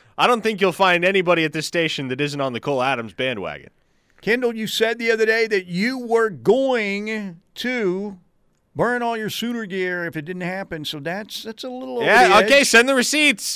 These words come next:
Speaker 1: Send the
Speaker 2: Yeah,
Speaker 1: receipts.
Speaker 2: it's
Speaker 1: That
Speaker 2: a little
Speaker 1: pullover is
Speaker 2: over
Speaker 1: in the fire today.
Speaker 2: So don't come after us and say, "Why, you know, you sent it. We read it." Just saying. I'm just messing with you. All right,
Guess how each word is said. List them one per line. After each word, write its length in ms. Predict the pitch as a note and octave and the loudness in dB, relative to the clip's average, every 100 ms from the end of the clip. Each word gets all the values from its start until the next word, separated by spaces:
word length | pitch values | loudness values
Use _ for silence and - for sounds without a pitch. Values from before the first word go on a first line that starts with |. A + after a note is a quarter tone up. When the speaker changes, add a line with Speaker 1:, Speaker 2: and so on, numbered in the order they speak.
| - | -10
Speaker 1:
Send 240 | - E3+ B3 | -2 -2 0
the 40 | |
Speaker 2:
Yeah, 40 | B3+ | -2
Speaker 1:
receipts. 420 | A#3 C4 C#4 A3+ | -2 0 0 0
Speaker 2:
it's 40 | |
Speaker 1:
That 200 | F#3+ G#3 | 2 2
Speaker 2:
a 40 | G#3 | 2
little 160 | A3 | 4
Speaker 1:
pullover 380 | C#4 B3+ A3 G#3+ | 8 8 8 6
is 100 | F#3+ | 6
Speaker 2:
over 40 | A3 | 4
Speaker 1:
in 40 | |
the 60 | F#3 | 0
fire 500 | - A3 C4+ A3+ C#3+ | 2 4 6 6 4
today. 460 | C3+ C#3 G#3+ D#3+ G3 | 0 2 4 4 0
Speaker 2:
So 60 | |
don't 300 | E3+ G#3+ C4+ | -2 -2 -4
come 240 | A3 B3 B3+ | -4 -4 -2
after 480 | B3 B3 A#3+ G#3+ A3+ | 0 -2 -2 0 0
us 300 | B3 B3+ G#3+ | -2 -4 -6
and 120 | G#3 | -6
say, 360 | - G#3 G#3+ | -2 -2 0
"Why, 460 | G#3 G3+ G#3+ G#3+ A3 | -2 -2 -2 -2 -4
you 240 | F#3 G3+ | -6 -8
know, 280 | A3 A3+ A3+ | -8 -8 -10
you 180 | G3+ F#3+ | -10 -10
sent 280 | G#3+ A#3+ B3 | -6 -4 -4
it. 140 | A#3+ - _ _ _ _ _ - | -8 -12 _ _ _ _ _ -12
We 140 | F3+ | -8
read 240 | A3+ A#3+ A3+ | -4 -4 -4
it." 120 | - _ _ _ _ _ _ _ - | -8 _ _ _ _ _ _ _ -12
Just 180 | F#3 | -10
saying. 380 | - G3+ F#3 E3 _ - | -8 -8 -8 -14 _ -12
I'm 140 | A2+ | -10
just 180 | F2+ - | -10 -14
messing 240 | - - - | -18 -20 -20
with 100 | C#2+ | -20
you. 60 | - _ - - - - | -20 _ -20 -20 -20 -10
All 120 | - F#3 | 0 4
right, 280 | E3 C3 | 4 2